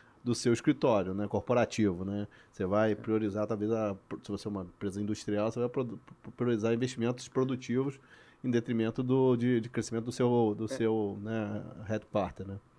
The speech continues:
Speaker 2: Exatamente. E o logístico, nós temos uma vantagem na manga, que o Brasil, depois da pandemia, ele escancarou uma carência logística, sim,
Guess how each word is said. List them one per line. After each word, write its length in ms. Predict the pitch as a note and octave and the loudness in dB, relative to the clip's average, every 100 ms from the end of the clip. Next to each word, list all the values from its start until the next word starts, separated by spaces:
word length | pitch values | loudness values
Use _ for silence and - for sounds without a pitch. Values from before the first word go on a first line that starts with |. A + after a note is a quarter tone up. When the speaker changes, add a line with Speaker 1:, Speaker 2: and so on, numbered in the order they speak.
| _ | _
Speaker 2:
Exatamente. 720 | D3 B2+ D3 E3 D#3+ D3 C3+ G#3+ | 4 6 6 4 2 0 2 6
E 80 | |
o 40 | B3+ | 8
logístico, 880 | C4 G3 B2 F#3+ A#3+ - B2+ - G2 G#2+ _ - | 10 8 6 6 4 4 -2 -2 -10 -12 _ -8
nós 180 | F3 F#3+ | -2 0
temos 220 | G#3 F#3+ | 0 0
uma 120 | G3 | 0
vantagem 520 | G3 G#3+ G#3 F#3+ F3+ G#3 | 0 -2 0 0 0 -2
na 80 | |
manga, 360 | G3+ F#3 F3+ G#2+ - _ _ _ _ _ _ | -2 -2 -2 -6 -10 _ _ _ _ _ _
que 100 | G3+ | 2
o 60 | |
Brasil, 400 | F3+ E3 B2 B2+ | 6 6 6 4
depois 440 | B2 B2 B2+ A#2 G#2+ | 4 2 4 2 2
da 140 | A2+ | -2
pandemia, 800 | G#2+ A#2+ A2 G#2 C#3+ G#3+ D3+ G#2 - _ _ - | -4 -4 -4 -4 -2 0 0 -2 -10 _ _ -2
ele 320 | G#3+ A#3 - - _ | 2 2 0 -8 _
escancarou 1000 | - - - C#4+ D4 C4+ G3 D3+ A#3 - - _ _ _ _ _ _ _ _ | -6 -4 4 6 6 6 8 8 8 6 -4 _ _ _ _ _ _ _ _
uma 680 | - F3+ F3 F3+ E3+ D#3 B2+ - _ _ _ _ _ _ - | -8 -6 -2 0 2 0 -2 -8 _ _ _ _ _ _ 2
carência 800 | G3+ E3 A3 B3+ - D3 A2 G#2+ _ _ | 6 8 10 8 6 -4 -4 -8 _ _
logística, 1080 | D#3+ F#3+ E3+ B2 G#3+ A#3 - - C3+ G#2+ A2 _ _ _ _ _ _ _ _ _ _ _ _ _ - | 6 8 8 6 2 2 -2 -4 -4 -4 -6 _ _ _ _ _ _ _ _ _ _ _ _ _ -6
sim, 320 | - A3+ | 0 0